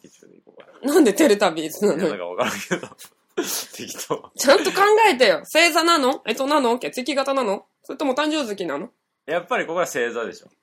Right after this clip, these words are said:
Speaker 2: わかりやすいもんね。
Speaker 1: うん。
Speaker 2: 蛇使い座入れる？入れる派？入れない派？
Speaker 1: あー、入れない。
Speaker 2: 入れない。
Speaker 1: 入れたら俺ちょっと星座変わっちゃうんで。
Speaker 2: じゃあ入れないだもん。
Speaker 1: うん。じゃあ、ちょっとそれは置いときましょう。
Speaker 2: うん。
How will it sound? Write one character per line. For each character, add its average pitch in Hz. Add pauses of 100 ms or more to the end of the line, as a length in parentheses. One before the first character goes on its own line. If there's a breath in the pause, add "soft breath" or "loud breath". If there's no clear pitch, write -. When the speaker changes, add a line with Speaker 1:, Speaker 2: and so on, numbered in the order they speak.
(180)
Speaker 2:
わ 190
か 196
り 196
や 180
す 185
い -
も -
ん -
ね。 165
Speaker 1:
う -
ん。 -
Speaker 2:
蛇 254
使 285
い 254
座 247
入 214
れ 214
る？ 240 (220)
入 208
れ 196
る 202
派？ 285
入 175
れ 170
な 156
い -
派？ 240 (300)
Speaker 1:
あ 123
ー、 117
入 127
れ 120
な 101
い。 - (180)
Speaker 2:
入 202
れ 185
な 165
い。 -
Speaker 1:
入 -
れ -
た 107
ら 92
俺 95
ち -
ょ -
っ -
と 87
星 85
座 82
変 87
わ 82
っ -
ち -
ゃ -
う -
ん -
で。 - (440)
Speaker 2:
じ -
ゃ 202
あ -
入 143
れ 139
な 151
い 117
だ 117
も 127
ん。 - (180)
Speaker 1:
う -
ん。 - (460)
じ 92
ゃ 87
あ、 - (320)
ち -
ょ -
っ -
と 87
そ -
れ 104
は 95
置 98
い 95
と 95
き 90
ま 78
し -
ょ - (160)
う。 160
Speaker 2:
う 156
ん。 127